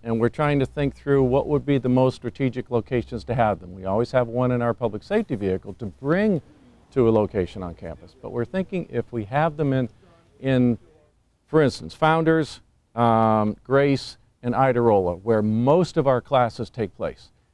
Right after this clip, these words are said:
have one pre-positioned there. So if we need it, we don't have to wait till public safety officer drives over. It's already, it's in there. We're having a handicap ramp built for access to public safety.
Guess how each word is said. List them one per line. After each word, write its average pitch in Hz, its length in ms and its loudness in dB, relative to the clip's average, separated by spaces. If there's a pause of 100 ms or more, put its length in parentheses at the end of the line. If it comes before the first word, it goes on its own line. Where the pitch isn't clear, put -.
(260)
have 165 220 0
one 165 340 2 (260)
pre-positioned 139 720 0
there. 101 260 2 (140)
So 185 160 2
if - 80 0
we 170 100 4
need 208 220 2
it, 139 140 2 (720)
we 139 80 -2
don't 175 140 2
have 196 100 2
to 175 80 2
wait 165 240 2
till 143 340 2 (260)
public 143 260 -2
safety 185 300 0
officer 123 380 0
drives 127 480 0
over. 117 400 2 (380)
It's 117 160 -8
already, 104 400 0 (480)
it's 104 160 -16
in 101 100 -6
there. 90 200 -8
We're 127 140 0
having 123 420 0 (220)
a 117 320 2 (100)
handicap 139 580 0
ramp 123 280 0
built 120 280 2 (360)
for 127 300 4
access 110 360 2
to 107 100 -14
public 107 320 -2
safety. 208 400 -2